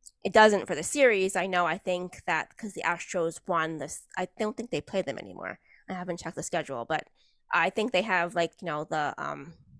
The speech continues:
you know, the home field advantage for now if they play them. I don't know how that works, but they definitely have more wins than, um, than the Yankees do.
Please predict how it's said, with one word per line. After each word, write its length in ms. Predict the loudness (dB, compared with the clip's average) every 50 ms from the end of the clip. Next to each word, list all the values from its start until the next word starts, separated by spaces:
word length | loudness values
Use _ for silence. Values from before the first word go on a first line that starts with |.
| -20 -20 _ -20 _ _
you 80 | -4 -2
know, 200 | -2 -2 -4 -4 -2
the 120 | -2 -2
home 300 | 4 6 6 6 6 4
field 320 | 0 0 2 4 4 4 2
advantage 600 | 0 0 0 0 0 0 -4 -6 -8 -10 -10 -12 _ -20 -20 _ _ -8
for 160 | -2 0 2
now 400 | 4 4 4 6 4 4 2 -2 -2
if 320 | 0 0 0 0 -2 -4 -4
they 160 | -2 -2 -2
play 360 | -2 -6 -6 0 0 0 0 0
them. 360 | -2 -6 -6 -6 -8 -10 -16 -8 -4 -2
I 80 | 0
don't 140 | 0 0 -2
know 60 | -2 -4
how 120 | -4 -4
that 160 | -4 -4 -4 -2
works, 640 | -4 -4 -4 -6 _ -10 -8 -8 -8 -8 -10 -14 -20 _ _ _
but 360 | -20 -8 -4 -4 -2 -2 -4 -8 _ _ _ _ _ _ _ _ _ _ _ _ _
they 100 | 0 4
definitely 300 | 6 6 4 4 0 2
have 240 | 2 2 0 2 2
more 180 | 4 6 6 6
wins 760 | 6 4 2 2 -4 -10 -12 -10 -6 -4 -2 -2 -2 -4 -8 -12 _ _ _ -8
than, 360 | -6 -4 -4 -4 -4 -6 -8 -8
um, 380 | -6 -6 -6 -4 -6 -8 -10 -14 -16 -20 -20 -20 -20 -20 -20 _ _ _ _ _ _ _ _ -20 _ -14 -14 -14 _ _ -6
than 280 | -2 -2 -2 0 0
the 80 | 2 4
Yankees 320 | 4 4 4 0 -6 -8
do. 120 | -8 -10